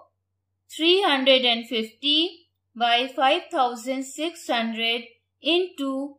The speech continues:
hundred। तो ये हमारा कट गया और टू ट्वेंटी एट to वन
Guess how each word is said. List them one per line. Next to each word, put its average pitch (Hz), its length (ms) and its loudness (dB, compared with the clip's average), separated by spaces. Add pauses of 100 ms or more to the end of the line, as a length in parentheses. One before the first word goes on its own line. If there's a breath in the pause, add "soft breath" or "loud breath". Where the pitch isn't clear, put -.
(220)
hundred। 190 540 -2 (760)
तो 247 60 -6
ये 262 200 2
हमारा 277 400 4 (120)
कट 233 200 4
गया 269 280 0 (760)
और 226 500 4 (1800)
टू 277 280 -2 (160)
ट्वेंटी 233 480 0 (160)
एट 311 260 -2 (720)
to 285 300 -2 (340)
वन 277 240 2